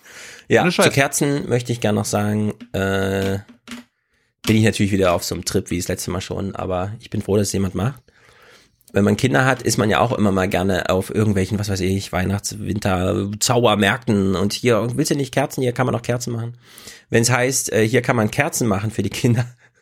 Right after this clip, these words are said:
Speaker 1: <laughs> dann sag ich, bin ich ganz schnell weg. Ich hasse das. Dieses, so wie ich es auch meine, ne? Kerze rein ins Wachs, wieder raus, rein, raus, rein, raus. Du verbringst da Stunden und was hast du am Ende? Eine Kerze.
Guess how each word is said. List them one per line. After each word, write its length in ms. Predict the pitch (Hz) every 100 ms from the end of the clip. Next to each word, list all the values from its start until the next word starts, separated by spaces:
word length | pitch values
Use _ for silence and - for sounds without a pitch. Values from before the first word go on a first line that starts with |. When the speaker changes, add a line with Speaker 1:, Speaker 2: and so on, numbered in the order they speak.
| -
Speaker 1:
<laughs> 400 | - - - _
dann 100 | -
sag 100 | 90
ich, 120 | 95
bin 140 | 95 98
ich 160 | 98
ganz 180 | 90 92
schnell 180 | - 80
weg. 200 | - - _ _ _ _ _ _ _ _ _ _ _ _ _ _
Ich 280 | - - -
hasse 200 | 107 -
das. 200 | - -
Dieses, 320 | 107 104 - - - _ -
so 180 | 107 120
wie 80 |
ich 100 | 107
es 200 | 127 120
auch 100 | 113
meine, 180 | 117 92
ne? 300 | 95 120 139 _
Kerze 400 | - 107 - 107
rein 280 | 107 104 127
ins 160 | 123 123
Wachs, 260 | 117 120
wieder 120 | 98
raus, 300 | 98 104 110
rein, 220 | - 104 104
raus, 320 | 101 104 -
rein, 160 | 101
raus. 300 | 104 104 - _ _ _ _ _ _
Du 80 | -
verbringst 440 | 110 - 113 -
da 140 | 104 101
Stunden 640 | - - 180 226 196 160
und 60 | 104
was 140 | 104
hast 160 | 127 123
du 40 |
am 60 | 127
Ende? 160 | 117
Eine 140 | 117 98
Kerze. 400 | 127 120 -